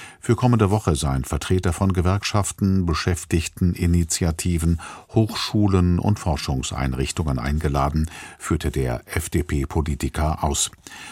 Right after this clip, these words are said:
Die geplante Reform des Wissenschaftszeitvertraggesetzes sieht unter anderem Mindestlaufzeiten vor für die Anstellung von Studenten, Promovenden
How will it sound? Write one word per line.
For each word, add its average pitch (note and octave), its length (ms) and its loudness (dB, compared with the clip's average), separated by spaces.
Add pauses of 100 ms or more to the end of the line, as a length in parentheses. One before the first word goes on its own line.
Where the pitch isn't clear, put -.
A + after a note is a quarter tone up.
(140)
Die - 80 -4
geplante A2 400 2
Reform G2 520 2
des G#2 300 -2
Wissenschaftszeitvertraggesetzes - 3000 -2 (380)
sieht F2+ 240 -2
unter G2 280 2
anderem G#2+ 420 4
Mindestlaufzeiten D#2 1200 2
vor E2+ 380 2 (420)
für E2+ 140 2
die D#2+ 140 0
Anstellung F2 580 2
von C2+ 260 -2
Studenten, F#2+ 880 2
Promovenden F2+ 800 4